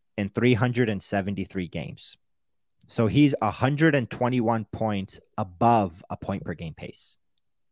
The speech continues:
He hit the mark with twenty-seven games, sorry, twenty-seven points above the point per game pace. Six hundred seventy-three games, seven hundred points.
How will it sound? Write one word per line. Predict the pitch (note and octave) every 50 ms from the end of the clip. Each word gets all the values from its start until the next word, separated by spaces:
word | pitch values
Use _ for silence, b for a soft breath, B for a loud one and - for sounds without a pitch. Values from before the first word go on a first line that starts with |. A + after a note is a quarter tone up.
| _ B B B B B B B B B
He | - A2 D3+ F#3+ F#3
hit | C3 D#3+ G#3 G#3 -
the | G#3+ F3+
mark | D3 C3 C3 C#3 E3+ - - - - _ _ _ _ _ _ _ _ _ _ _ _ _ _ _ _ -
with | A2+ A2+ B2 A2+ - _ _
twenty-seven | - - - C3+ C3+ C3 C3 A2+ - - A2+ G2+ G#2 G#2 F#2+ F2
games, | - G2 F2+ F2 E2 E2 - - - - _ _ _ _ _
sorry, | - - A#2 G2+ F#2
twenty-seven | - - C#3 C3+ B2+ - A#2+ G2 G2+
points | - - G2 G2 F#2+ -
above | G2+ - - G#2+ G2 E2+ E2+
the | G2
point | - - F2+ C#2+
per | - F2+
game | D#2 D#2+ D2+ -
pace. | - - - - - -
Six | - - D3+ D3+ - -
hundred | D#3+ C#3+ D3 D3+ -
seventy-three | - D3+ C#3 D3 D3 D3 - C#3 B2
games, | G#2+ A#2 A#2 A#2 -
seven | - A2+ G2 F#2+
hundred | G2+ F#2+ F2 F2+ -
points. | - - - - - -